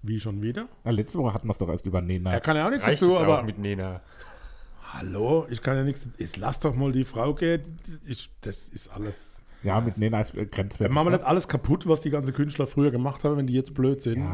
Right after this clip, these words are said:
Speaker 1: man
Speaker 2: vielleicht
Speaker 1: nichts
Speaker 2: ist er auch
Speaker 1: machen,
Speaker 2: gar nicht
Speaker 1: aber
Speaker 2: blöd. Bei Nena war's grenzwertig. Das war vielleicht auch einfach nur so ein bisschen
Speaker 1: Falsch ausgelegt oder was auch immer.
Speaker 2: Ja,
Speaker 1: Aber ist trotzdem eine
Speaker 2: schwierig.
Speaker 1: dumme News, da muss man's richtig stellen.
Speaker 2: Ja.
Speaker 1: Ja, Entschuldigung,
Speaker 2: Ja, das
Speaker 1: also
Speaker 2: stimmt.
Speaker 1: so viel, so viel Multimedia-Fähigkeiten muss man <laughs> auch haben, wenn man Nena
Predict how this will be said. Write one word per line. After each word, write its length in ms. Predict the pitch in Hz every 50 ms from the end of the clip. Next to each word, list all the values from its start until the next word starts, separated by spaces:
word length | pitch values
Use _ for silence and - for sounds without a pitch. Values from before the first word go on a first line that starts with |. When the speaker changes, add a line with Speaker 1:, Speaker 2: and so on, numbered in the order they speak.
| 98 104 -
Speaker 1:
man 100 | 127 -
Speaker 2:
vielleicht 140 | - 131 135 143 131
Speaker 1:
nichts 80 | 131 165
Speaker 2:
ist 60 | -
er 80 | - -
auch 60 | 113 110
Speaker 1:
machen, 40 |
Speaker 2:
gar 80 | 113 110
nicht 80 | 107 107
Speaker 1:
aber 100 | 110 107
Speaker 2:
blöd. 120 | 107 104
Bei 100 | - 110
Nena 280 | 110 131 160 165 165 151
war's 180 | 139 117 - -
grenzwertig. 560 | - - 98 98 - - 95 87 - - -
Das 140 | - - -
war 100 | 110 107
vielleicht 240 | - 117 110 -
auch 80 | 92 95
einfach 260 | 90 101 107 - 110
nur 140 | 113 120 117
so 60 | 120
ein 40 | 113
bisschen 220 | - 117 - -
Speaker 1:
Falsch 240 | 113 123 127 - -
ausgelegt 640 | - 113 120 - - 120 117 123 123 123 120 - 101
oder 180 | 104 110 101
was 140 | 107 104 -
auch 160 | 104 95 98
immer. 240 | 101 90 98 98 98
Speaker 2:
Ja, 80 | 101 98 80 82 90
Speaker 1:
Aber 160 | 104 117 117
ist 200 | 117 120 117 -
trotzdem 280 | - 120 120 - 156 143
eine 80 | 143
Speaker 2:
schwierig. 160 | 107 107 151
Speaker 1:
dumme 120 | 147 147 139
News, 200 | 143 147 143 147
da 80 | 139
muss 160 | 131 143 135 -
man's 140 | 131 117 -
richtig 260 | 117 110 - - 98
stellen. 300 | - - 95 95 92 - - - - - - - - - - - - - - - - -
Speaker 2:
Ja. 240 | 80 87 80 85 85
Speaker 1:
Ja, 140 | 98 139 151
Entschuldigung, 680 | 156 156 156 - 139 139 143 143 131 - 135 135 131 135
Speaker 2:
Ja, 40 | 127 117
das 100 | 113 -
Speaker 1:
also 160 | 120 117 127
Speaker 2:
stimmt. 60 | 120
Speaker 1:
so 120 | - 131 120 -
viel, 560 | - 135 131 127 123 127 135 131 127 123 120
so 160 | 104 - 131
viel 420 | 110 - 127 123 123 120 120 110 101 - - 127 110 - -
Multimedia-Fähigkeiten 1600 | 117 117 120 117 110 110 104 107 107 113 101 117 113 107 107 104 101 98 - - - - - - 110 107 104 - - 110 104 101 104
muss 120 | 101 104 101 101
man 960 | 95 90 87 - - - - - - - 277 277 - - 233 - - 156
<laughs> 0 | -
auch 200 | 107 110 107 -
haben, 200 | 117 107 107 107
wenn 100 | 110 107
man 120 | 107 104
Nena 220 | 104 98 90 87